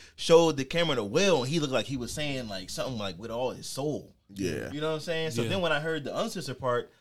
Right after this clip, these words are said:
Speaker 1: I was like, "Yo, that shit is crazy." Like, he really slapped him,
Speaker 3: Mm-hmm.
Speaker 1: like, hard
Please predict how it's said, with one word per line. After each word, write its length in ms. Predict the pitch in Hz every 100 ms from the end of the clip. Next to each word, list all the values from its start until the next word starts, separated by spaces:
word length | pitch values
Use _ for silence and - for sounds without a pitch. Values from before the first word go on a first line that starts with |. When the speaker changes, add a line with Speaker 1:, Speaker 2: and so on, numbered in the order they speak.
| _ _ _ -
Speaker 1:
I 100 | 151
was 180 | 156 117
like, 240 | 107 95
"Yo, 380 | 131 185 196 170
that 140 | 151 160
shit 140 | 143
is 100 | 113
crazy." 240 | 175 190
Like, 120 | - -
he 120 | 175
really 260 | 175 165
slapped 520 | 135 - 131 185 196 -
him, 340 | 131 123 135 _ -
Speaker 3:
Mm-hmm. 140 | 131 131 127 _ _ _ -
Speaker 1:
like, 220 | 107 110
hard 640 | - 123 247 208 135 127